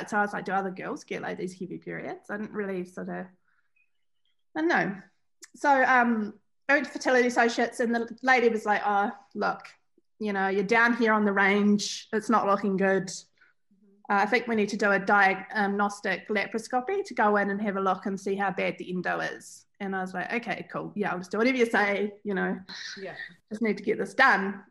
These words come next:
Speaker 1: And, um, so, uh, they, I remember it, it was, like, on my birthday. My birthday's, like, the nineteenth of December. And, um,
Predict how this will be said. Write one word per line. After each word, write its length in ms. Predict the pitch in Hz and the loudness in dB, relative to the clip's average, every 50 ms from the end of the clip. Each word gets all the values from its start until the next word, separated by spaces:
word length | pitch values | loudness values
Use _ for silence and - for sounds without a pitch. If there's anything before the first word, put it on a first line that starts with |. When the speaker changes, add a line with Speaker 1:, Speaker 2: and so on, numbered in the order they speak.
| _ _ | _ _
Speaker 1:
And, 240 | 240 220 220 220 220 | -2 0 2 2 2
um, 360 | 220 214 214 214 208 214 - - _ _ _ _ _ _ _ _ _ _ _ _ _ _ _ - _ _ - | 2 2 2 0 0 -2 -4 -14 _ _ _ _ _ _ _ _ _ _ _ _ _ _ _ -20 _ _ -20
so, 560 | - - 277 262 254 254 240 240 240 233 233 | -8 0 4 6 6 6 8 8 6 6 6
uh, 520 | - - - - 254 247 240 233 233 226 226 | 4 -2 0 2 4 6 6 6 6 4 4
they, 280 | 220 233 226 226 240 233 | 4 4 4 4 4 4
I 100 | 247 247 | 4 4
remember 340 | 240 247 269 269 269 262 220 | 4 4 4 4 4 4 4
it, 80 | 180 143 208 | 4 2 0
it 60 | 220 | 0
was, 160 | 214 214 214 | -2 -2 0
like, 220 | 240 240 240 240 240 | 2 2 2 2 4
on 100 | 240 247 | 2 2
my 120 | 247 233 | 2 2
birthday. 440 | 220 - 208 202 214 202 - 185 190 | 0 2 2 0 0 0 -2 -4 -2
My 100 | 196 185 | -2 -4
birthday's, 400 | 190 190 196 208 - 214 208 196 | -4 -4 -4 -4 0 -2 -2 -2
like, 100 | - - - | -2 -6 -4
the 40 | 208 | -4
nineteenth 540 | 202 196 196 190 190 190 190 185 - - - | -2 0 0 0 0 -2 -4 -6 -10 -8 -10
of 80 | 190 | -10
December. 480 | 185 - - - - 175 180 165 - - - - - _ _ _ _ | -10 -10 -14 -10 -8 -8 -8 -8 -10 -12 -12 -16 -20 _ _ _ _
And, 200 | 226 214 208 202 | -6 -4 -4 -2
um, 360 | 196 190 190 190 190 202 208 | -4 -4 -6 -8 -10 -12 -14